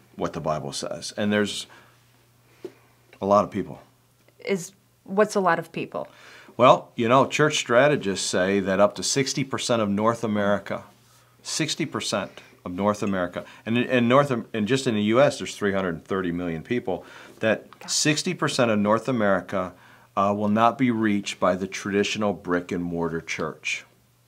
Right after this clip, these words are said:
Speaker 2: That's staggering. So why is over sixty percent of America not going to church?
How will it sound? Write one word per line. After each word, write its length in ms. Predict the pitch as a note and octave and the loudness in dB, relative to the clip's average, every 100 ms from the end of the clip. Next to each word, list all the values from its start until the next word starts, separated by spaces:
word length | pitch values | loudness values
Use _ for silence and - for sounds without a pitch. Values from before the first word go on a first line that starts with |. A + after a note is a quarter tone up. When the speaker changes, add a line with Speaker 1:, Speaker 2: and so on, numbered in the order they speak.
| _ | _
Speaker 2:
That's 240 | A3+ A3 | -2 -2
staggering. 680 | - - F#3 F#3+ F3 D3+ C#3 - - - - - _ _ - - | -4 0 2 2 -2 -4 -6 -14 -20 -20 -20 -20 _ _ -16 -10
So 200 | G3+ A#3+ | 0 4
why 800 | A3 G3 - G3 G#3+ B3 A3+ G3+ - | 4 2 -2 2 6 6 4 2 -2
is 140 | G#3 | 0
over 200 | G#3 F#3+ | 0 -2
sixty 380 | F3+ A#3+ G#3+ - | -4 -6 -4 -6
percent 360 | G3+ G3+ - F#3+ | -4 -4 -2 0
of 100 | E3+ | 0
America 400 | E3 F3+ - E3 | -2 -2 -2 -4
not 300 | D#3+ D#3+ D#3+ | -2 -2 -2
going 240 | E3+ D3 | -6 -6
to 80 | - | -8
church? 500 | - D#3+ - - - | -6 -6 -6 -12 -18